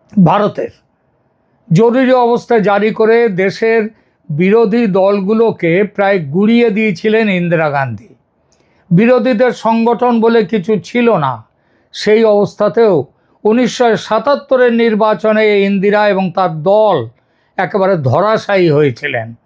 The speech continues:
বাংলাদেশে আওয়ামী লীগ তার চিতার ছাই থেকে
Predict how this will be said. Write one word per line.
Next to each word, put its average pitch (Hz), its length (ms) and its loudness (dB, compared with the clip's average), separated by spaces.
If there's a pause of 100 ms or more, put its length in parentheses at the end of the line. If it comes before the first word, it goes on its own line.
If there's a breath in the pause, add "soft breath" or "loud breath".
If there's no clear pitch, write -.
(520)
বাংলাদেশে 175 640 0
আওয়ামী 175 420 2
লীগ 180 320 0 (1600)
তার 175 160 -2 (100)
চিতার 180 500 0
ছাই 180 420 -2
থেকে 170 480 -2